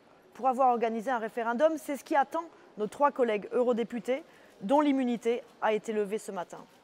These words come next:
Mais le combat est loin d'être fini. La lutte va continuer au niveau de la justice belge. Pour le moment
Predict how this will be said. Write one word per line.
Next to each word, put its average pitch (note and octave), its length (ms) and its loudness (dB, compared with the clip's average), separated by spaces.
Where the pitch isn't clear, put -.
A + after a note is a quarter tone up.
Mais A#3 100 2
le C#4 100 4
combat E4 440 4
est A#3+ 80 0
loin D4 220 2
d'être B3 260 0
fini. F3+ 320 -10
La A#3+ 120 4
lutte D4+ 240 4
va A#3 140 4
continuer B3+ 600 -4
au A3 80 -4
niveau A#3 260 -2
de A#3+ 80 -2
la G#3+ 120 2
justice G#3+ 420 -8
belge. F3 420 -4
Pour D4 160 2
le C#4+ 100 4
moment C4 340 0